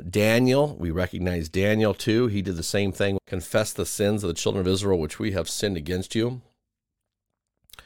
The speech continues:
He confessed it not only for his sins, but his, his people's sins. And then also we have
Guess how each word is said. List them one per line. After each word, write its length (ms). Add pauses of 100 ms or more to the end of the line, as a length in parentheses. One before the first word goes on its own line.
(300)
He 140
confessed 500
it 100
not 100
only 100
for 140
his 220
sins, 300
but 240
his, 320
his 160
people's 380
sins. 420 (540)
And 160
then 120
also 760
we 180
have 560